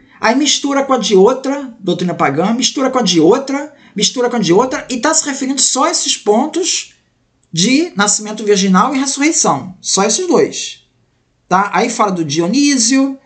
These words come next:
Também, ah, se você for ver a vida de Dionísio, a Dionísio foi, teu grande amor de Dionísio foi a princesa Ariadne. Ele se casou com a Ariadne após descobrir abandonada pelo amante Teseu. Na... Cara, quem olha a história do Dionísio vai pensar na história de Jesus, cara.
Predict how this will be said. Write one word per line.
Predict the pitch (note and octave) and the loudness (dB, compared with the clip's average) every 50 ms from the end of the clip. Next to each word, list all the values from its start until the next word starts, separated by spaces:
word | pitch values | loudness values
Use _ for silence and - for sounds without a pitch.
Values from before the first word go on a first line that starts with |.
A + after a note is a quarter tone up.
| _ - - _ _ _ _ _ - | _ -20 -20 _ _ _ _ _ -2
Também, | - G3+ G3 G#3 A#3+ C4 A#3+ | 0 0 2 2 2 2 2
ah, | G3 F3+ | 0 0
se | - - - | 0 -2 -2
você | G3 - - A3+ | -2 -2 -4 -2
for | A3+ A#3 G#3 | 0 2 4
ver | F#3 G#3 | 4 4
a | A3 G3 | 4 4
vida | F#3+ F3 E3 B3 C4+ C4 | 4 2 2 2 2 2
de | G#3+ F#3+ F#3+ | 2 0 0
Dionísio, | D#3+ E3+ F3+ D3+ D#3 A3 C4+ B3+ E3 D#3 | 0 0 0 0 2 0 0 0 0 0
a | - | -2
Dionísio | E3+ E3 E3 A#3+ A#3 G3 A3+ C4 C4 A#3 | -2 0 0 0 0 0 0 0 0 -2
foi, | A3+ - A3+ F#3 E3+ - - D#3+ | 0 2 2 2 0 -2 -8 -4
teu | - A3+ G#3 F3+ | 0 2 2 2
grande | E3 G3+ B3 D4+ C#4 C#4 | 2 2 0 2 2 0
amor | A3+ G#3+ A3+ A3+ | 2 2 0 0
de | G3+ G3+ | 0 0
Dionísio | E3+ F3+ F#3+ E3 D#3+ F#3 B3 C#4 B3+ A#3 B3+ | 0 0 0 0 0 0 0 0 0 -2 -4
foi | A3+ - - A3+ | -2 0 0 0
a | G#3+ | 0
princesa | - G3 F#3+ F3+ - - A3 A#3 A#3 A#3 A3+ | 0 0 0 2 2 2 2 2 2 2 2
Ariadne. | G3+ E3 D#3 E3 F#3+ G#3 G3+ D#3+ C#3 C#3+ C3 - - - - - - - | 2 2 4 4 4 2 2 0 -4 -6 -8 -10 -12 -16 -20 -18 -6 -2
Ele | - F3+ G3 | 0 0 0
se | - - G3 | 0 -2 -2
casou | - G#3+ F#3+ E3+ C#3 D3+ G#3+ A#3+ | -2 -2 -2 -2 -2 0 0 0
com | A#3 A#3+ | 0 0
a | A3+ | -2
Ariadne | F#3+ C#3 D3+ D#3 D3+ E3+ G#3 A3+ A3 | -2 -2 0 2 2 2 2 2 0
após | - - G#3 G#3 F#3+ | -2 -2 0 0 0
descobrir | F3+ - - - - F3+ D3+ D3 F#3+ A3 | 0 0 -2 -2 -2 -2 0 2 2 2
abandonada | A3 F#3+ E3 G3 F#3 D#3+ D#3+ D3 D#3+ F3 G#3 G#3 G3+ | 2 0 0 0 0 0 0 2 2 0 0 0 2
pelo | - G#3 G3 | 2 2 2
amante | F3+ D#3+ D#3 E3+ A3 A3 - - | 2 2 0 -2 -2 -2 -2 0
Teseu. | - F#3 E3+ D3 C3 - D#3 D#3+ F3+ A3 A3+ G3 | 0 0 0 2 2 2 2 4 4 4 2 2
Na... | E3+ E3+ F#3+ G#3 F#3+ - - - - - - | 0 0 -2 -2 -4 -6 -12 -18 -18 -8 -2
Cara, | - E4+ E4 F4 E4+ | -2 0 0 0 0
quem | - F#4 F#4 D4 | -2 -2 0 0
olha | C4 D4 D4+ C#4+ B3 F#3+ - | 0 0 2 2 0 0 0
a | G3 G#3+ G#3 | 0 0 2
história | F#3+ - - - G3 G3+ A3+ A3+ | 0 0 0 0 0 0 0 0
do | G3 F3 D#3 | 0 -2 -2
Dionísio | D3+ F3 E3+ D3+ C#3+ C#3 D#3 G3 A3+ D#3 D3 | 0 0 -2 -2 -2 -2 -2 -2 -2 -2 -2
vai | E3+ A3 | -2 -2
pensar | A3+ C4+ A3 - - F#3+ | -2 -2 -2 -2 -2 -2
na | G3 | -2
história | F#3 - - E3 E3 | -4 -2 -2 -2 -2
de | D#3 D3 | -2 -2
Jesus, | C#3+ C#3 B2+ A#2+ E3+ A3+ C4 - | -2 -2 -2 -2 -4 -6 -6 -8
cara. | - - - - - | -8 -8 -10 -10 -12